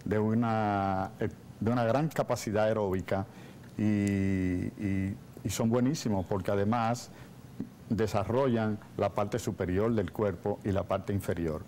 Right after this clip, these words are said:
Son deportes de mucha actividad y requiere también una buena visión ocular,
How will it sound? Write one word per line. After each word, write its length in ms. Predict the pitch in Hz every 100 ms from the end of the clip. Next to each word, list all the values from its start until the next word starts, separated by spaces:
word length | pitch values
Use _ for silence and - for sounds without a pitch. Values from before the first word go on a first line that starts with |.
| - -
Son 200 | - 107
deportes 600 | 117 - 117 123 127 131 - - - -
de 180 | 90 95
mucha 320 | 120 165 151
actividad 640 | 135 123 107 101 92 87 - - - - -
y 80 | 110
requiere 440 | 95 101 - 110
también 520 | 117 123 120 120 117 117
una 220 | 113 107
buena 300 | 95 127 147
visión 380 | 127 - 117 113
ocular, 520 | 113 120 107 95 -